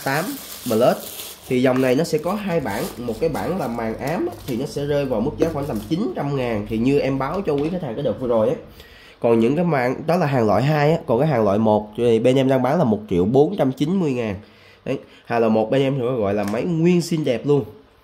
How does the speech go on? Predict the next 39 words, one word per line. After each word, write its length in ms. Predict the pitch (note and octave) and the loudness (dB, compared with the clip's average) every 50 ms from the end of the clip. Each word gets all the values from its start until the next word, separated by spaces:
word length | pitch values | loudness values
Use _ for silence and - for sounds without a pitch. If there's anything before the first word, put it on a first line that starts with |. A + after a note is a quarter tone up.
| _ _ _ _ _ - | _ _ _ _ _ -12
Ốp 200 | C#3+ C#3+ - D#3+ | -12 -8 -2 0
lưng 180 | D#3 C#3 C3+ | 0 0 2
đây 160 | C3+ C3+ C3 | 0 0 0
nha. 180 | C3 C3 C#3 C#3 - - - - - - - - - - - - | -2 -4 -6 -6 -8 -10 -12 -12 -12 -12 -16 -20 -20 -18 -14 -6
Đây, 140 | - C3+ C3 | -2 0 0
như 160 | B2+ C3 B2+ | 0 0 -2
quý 160 | B2+ B2+ C#3 C#3+ | 0 0 0 0
khách 100 | E3 D3 | 0 0
hàng 100 | A2 G#2 | 0 0
sẽ 120 | A#2 A2+ | -2 -4
thấy 140 | B2 B2+ C3+ | -4 -2 -2
là 80 | C#3+ | 0
máy 200 | A2 G#2+ A2+ C3 | 0 0 0 0
đẹp 220 | C#3+ B2 G2+ - - | 0 -2 -2 -2 0
keng 200 | C3+ C3+ C3 B2+ | 2 2 2 2
ha. 160 | C#3 C3 B2 A2+ - | 2 0 0 -2 -2
Máy 220 | A#2+ A#2+ C#3 D#3+ | 0 0 2 2
này 140 | E3 B2+ G#2+ | 2 2 2
đẹp, 200 | G#2+ G#2 G2 - - | 0 0 -2 -4 -4
em 140 | - A#2+ B2+ | -4 -2 0
đánh 120 | B2+ C3 D3+ | 0 0 2
đồng 220 | C3+ A2 G2+ G#2 | 2 0 0 0
nó 80 | A2+ A2 | -2 -2
rơi 220 | A2+ A#2+ B2 A#2+ | 0 0 0 2
vào 140 | A2+ G#2+ G2+ | 0 -2 -4
khoảng 220 | - - A2+ C3 | -4 -6 -6 -4
tầm 140 | B2+ G#2+ F#2+ F#2+ - | -4 -4 -6 -6 -6
chín 240 | C#3+ C#3+ G3+ A3+ | -6 -4 -4 -2
mươi 100 | F#3 D3 - - | -4 -4 -4 -4
tám 260 | - C3 D#3 G3+ C4+ | -4 -4 -2 -2 -2
phần 120 | F3+ A2+ G#2 | -2 -2 -2
trăm 220 | A#2 A#2 A#2+ B2 | -2 -2 -2 0
luôn. 160 | B2+ C3 A#2+ G#2 - - - - - - - - - - - | -2 -2 -2 -4 -10 -20 -20 -20 -20 -20 -20 -20 -16 -6 0
Dòng 180 | B2 A#2+ A2 | 2 2 4
này 120 | A2+ G#2+ A2 | 4 4 4
thì 220 | A2 A#2 C3 C#3+ | 2 2 2 0
sử 160 | C#3+ - C#3+ | 0 0 0
dụng 200 | C3+ C3+ G#2 G#2 | 0 2 0 0
sim 360 | - - - D#3 D#3 D3+ C#3 | -2 0 2 2 2 2 2